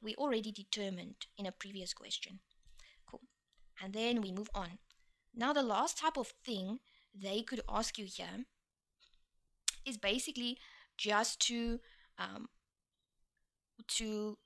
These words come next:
determine if the monthly repayments, okay, so let me just rub all of this out. They could ask you, determine if the monthly repayments are correct.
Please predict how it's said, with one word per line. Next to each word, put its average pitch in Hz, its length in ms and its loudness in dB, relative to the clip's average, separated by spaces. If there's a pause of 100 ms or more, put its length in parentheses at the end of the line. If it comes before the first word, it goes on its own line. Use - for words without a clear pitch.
(180)
determine 214 600 2
if 277 320 8 (320)
the 208 480 -4 (300)
monthly 196 880 2 (720)
repayments, 185 800 -4
okay, - 240 -10
so - 180 -8
let - 100 -12
me 190 80 -6
just 185 200 4
rub 180 120 0
all 190 120 -8
of 180 100 -10
this - 220 -8
out. 262 400 2 (800)
They 233 120 0
could 269 200 -2
ask 240 300 0
you, 240 100 -2
determine 220 560 2
if 214 300 -4
the 196 180 0
monthly 214 800 -2
repayments 190 840 -2
are 175 100 -6
correct. 175 560 -4